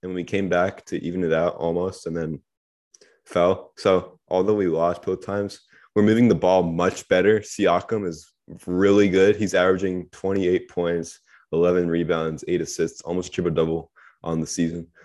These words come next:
So he's definitely proving himself, and he had a goal of being a top five player in the year, of the, a top five player in the N B A, um, at the beginning of the year. So he's looking like he's doing that. And Fred VanVleet is struggling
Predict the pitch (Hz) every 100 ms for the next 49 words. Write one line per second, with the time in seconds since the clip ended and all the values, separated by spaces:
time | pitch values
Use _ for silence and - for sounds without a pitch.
0 | _ _ 82 78 71 _ _ _ _ _
1 | - 95 107 104 113 98 98 98 101 98
2 | - 101 - - _ 80 85 - 92 90
3 | - 90 90 85 85 85 87 92 85 78
4 | 90 82 87 82 - 85 85 76 80 87
5 | 90 - _ _ _ _ 87 85 - -
6 | - - _ 87 - 92 - 90 - 90
7 | 85 82 76 80 76 78 80 - _ -
8 | 76 76 71 78 82 82 76 76 80 85
9 | 82 82 87 90 87 78 78 87 90 104
10 | - 80 110 113 110 92 104 - 95 92
11 | - 90 90 92 92